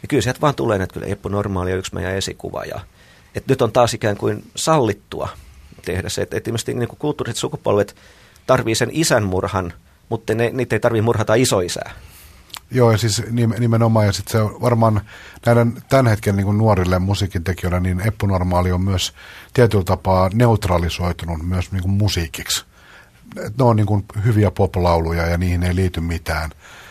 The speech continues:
Speaker 2: Tota, olit sä punkkari vai diinari vai
Speaker 1: Aivan.
Speaker 2: Helsingistä vai
Speaker 1: Mm,
Speaker 2: Tampereelta,
Speaker 1: joo.
Speaker 2: niin ei liity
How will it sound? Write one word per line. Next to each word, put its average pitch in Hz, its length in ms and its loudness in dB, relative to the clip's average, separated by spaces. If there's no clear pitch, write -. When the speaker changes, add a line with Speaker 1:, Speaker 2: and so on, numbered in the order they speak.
Speaker 2:
Tota, 87 240 0
olit 90 220 2
sä 92 80 -2
punkkari 85 560 -2
vai 82 200 0
diinari 85 440 0
vai 82 80 -2
Speaker 1:
Aivan. 92 140 4
Speaker 2:
Helsingistä 92 460 0
vai 80 120 -2
Speaker 1:
Mm, 78 80 -6
Speaker 2:
Tampereelta, 90 500 0
Speaker 1:
joo. 92 60 0
Speaker 2:
niin 101 120 2
ei 104 100 2
liity 113 220 4